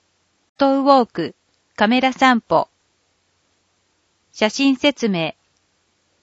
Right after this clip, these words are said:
一月七日、新成人の集い、芸術文化センターポポロ。自分たちの可能性を信じて、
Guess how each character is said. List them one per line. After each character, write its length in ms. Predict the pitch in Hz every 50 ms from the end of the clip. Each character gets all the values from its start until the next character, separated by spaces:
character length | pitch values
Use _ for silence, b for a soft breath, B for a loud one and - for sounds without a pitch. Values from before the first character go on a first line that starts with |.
| _ _ _ _ _ _ _ _ _ _ _ _ _ -
一 220 | 214 - - 254
月 260 | 254 285 262 - 262
七 260 | 240 226 226 226 233 226
日、 260 | - 202 202 196 - _ _ _ _ _ _ _ _ _ _ _ _ _ _ _ _
新 300 | _ - - 277 285 277
成 260 | - - 302 302 294
人 220 | 247 226 226 208 190
の 100 | 180 165
集 160 | - - 175 156 165 170 175
い、 140 | 170 - _ _ _ _ _ _ _ _ _ _ _ _ _
芸 220 | - 208 233 254 240
術 260 | - 247 - - 220
文 220 | 214 247 240 226
化 120 | - 247 247
セ 200 | - 247 240 226
ン 80 | 202
タ 320 | - - 170 160 151 - -
ー 20 |
ポ 120 | - 247 240
ポ 140 | - 214 185
ロ。 180 | - - - _ _ _ _ _ _ _ _ _ _ _ _ _ _ _ _ _ _ _ _ _ _ _ _ _ _ _ _ _ -
自 80 | 233
分 220 | 208 262 302 311 294
た 140 | - 277 269
ち 120 | - 226
の 120 | 208 190
可 160 | - - 180 190
能 180 | 214 226 240
性 240 | 233 - 240 226 233
を 100 | 233 233
信 240 | 226 - 240 240 226
じ 140 | 202 190 -
て、 240 | - 156 147 147